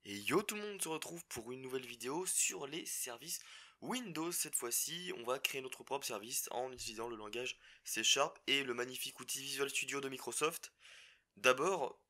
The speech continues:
je vais vous définir ce qu'est un service pour ceux qui ne le savent pas. Un service Windows, c'est un programme qui va en fait fonctionner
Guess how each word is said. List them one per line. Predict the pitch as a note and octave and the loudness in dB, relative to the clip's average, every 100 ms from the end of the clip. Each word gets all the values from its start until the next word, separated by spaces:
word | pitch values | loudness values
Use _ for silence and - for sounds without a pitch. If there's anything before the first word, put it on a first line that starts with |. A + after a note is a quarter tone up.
| - | -4
je | A#2 | -2
vais | E3 F3+ | 2 0
vous | D#3+ | 0
définir | D3 - D3 D3 | -4 -4 -4 -4
ce | - - | -2 0
qu'est | - C3 B2+ | 0 -2 -2
un | G#2 | 0
service | - F#2 G#2+ | 0 -2 -4
pour | - F#2+ | -6 -6
ceux | - | -8
qui | G#2+ | -8
ne | G#2+ | -6
le | G2 | -4
savent | G2 - | -4 -2
pas. | - - _ - - - - | -4 -4 _ -20 -18 -18 -6
Un | A2+ | 0
service | A#2 G2+ A2 | 2 2 -2
Windows, | A2+ G#2+ B2 D3 | -4 0 2 2
c'est | - A2 | 0 -2
un | B2 | -4
programme | - - C3+ C3+ B2+ F3+ | -6 -2 -2 0 0 -2
qui | F3 A2+ | -4 -6
va | A2+ B2+ | -4 -4
en | A2+ | -6
fait | - D3+ - - - - | -8 -8 -12 -18 -18 -10
fonctionner | - - G#3 F3 D#3+ D3 E3 - | 2 2 4 4 2 2 -4 -4